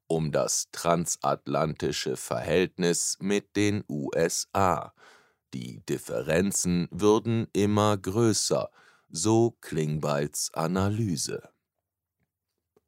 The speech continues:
Russland attackiert erneut Städte in der Ukraine.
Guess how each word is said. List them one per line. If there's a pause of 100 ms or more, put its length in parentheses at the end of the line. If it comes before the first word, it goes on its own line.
(1500)
Russland
attackiert
erneut
Städte
in
der
Ukraine.